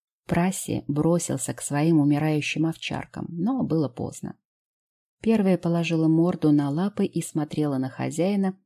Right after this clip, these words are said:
медленно закрывая глаза. Вторая была буквально разорвана выстрелами Сальваторе. «Ты плохо умрешь, Сальваторе», с угрозой сказал сеньор Праси.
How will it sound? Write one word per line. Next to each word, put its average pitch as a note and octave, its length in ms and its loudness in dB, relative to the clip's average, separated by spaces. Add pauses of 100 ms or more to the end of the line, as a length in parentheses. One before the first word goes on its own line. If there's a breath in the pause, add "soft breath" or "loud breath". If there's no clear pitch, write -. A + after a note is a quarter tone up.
(440)
медленно G3+ 680 4
закрывая C3 520 -6
глаза. C3 520 -10 (300)
Вторая A3+ 400 0
была E3 280 2
буквально D3+ 600 4 (340)
разорвана D3+ 760 4
выстрелами E3 800 2
Сальваторе. - 720 -10 (1300)
«Ты C3+ 240 0
плохо D#3 480 2
умрешь, C#3 760 0
Сальваторе», B2+ 840 -6
с - 160 -14
угрозой C3+ 400 -4
сказал B2+ 420 -6
сеньор C3 380 -8
Праси. - 540 -12